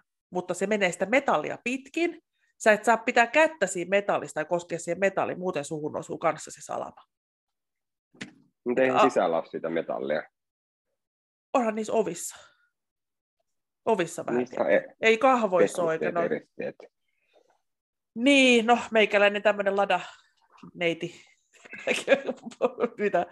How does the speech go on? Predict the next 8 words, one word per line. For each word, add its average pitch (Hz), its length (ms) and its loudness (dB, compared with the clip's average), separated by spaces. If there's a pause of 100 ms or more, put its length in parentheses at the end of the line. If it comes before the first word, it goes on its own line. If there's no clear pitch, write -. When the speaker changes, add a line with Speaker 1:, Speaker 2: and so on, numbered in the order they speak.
(240)
Speaker 1:
mulla 190 200 2
näitä 117 280 8
Speaker 2:
Ladaneiti. 101 720 2 (480)
Speaker 1:
rutku, 269 640 2 (340)
rutkuautoja 240 1160 0 (380)
ajellut, - 680 -6 (160)
niin - 360 -14
se - 140 -18